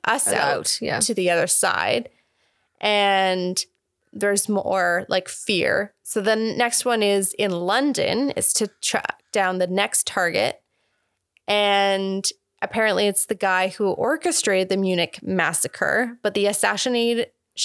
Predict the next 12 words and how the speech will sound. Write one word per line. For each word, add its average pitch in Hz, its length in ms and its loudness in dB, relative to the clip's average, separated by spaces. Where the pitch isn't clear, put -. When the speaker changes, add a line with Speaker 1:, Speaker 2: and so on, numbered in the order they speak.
Speaker 1:
attempt 190 480 -2
is 214 220 -2
interrupted 226 720 -2
by 185 200 0
several 190 400 0
drunken 185 360 -2
Americans, 226 560 0
which - 720 -2
one 262 220 0
of 202 160 -2
them 185 400 0
was 208 760 0